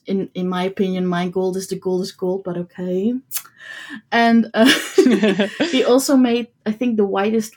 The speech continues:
Speaker 1: white recently. Um, but he made, like, this huge impact on the world because it's not fair that this guy is doing that, so I'm making it available for everyone to have. At a cost. <laughs>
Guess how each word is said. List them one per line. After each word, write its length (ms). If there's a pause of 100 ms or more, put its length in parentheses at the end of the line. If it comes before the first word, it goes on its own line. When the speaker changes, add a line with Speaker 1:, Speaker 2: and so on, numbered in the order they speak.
Speaker 1:
white 420 (140)
recently. 680 (1120)
Um, 560 (320)
but 120
he 120
made, 220
like, 240
this 380
huge 360
impact 380
on 80
the 60
world 400
because 460 (600)
it's 260
not 220
fair 320
that 200
this 240
guy 200
is 260
doing 420
that, 240
so 240
I'm 200
making 320
it 160
available 680
for 200 (140)
everyone 720
to 120
have. 520 (760)
At 80
a 40
cost. 600
<laughs> 60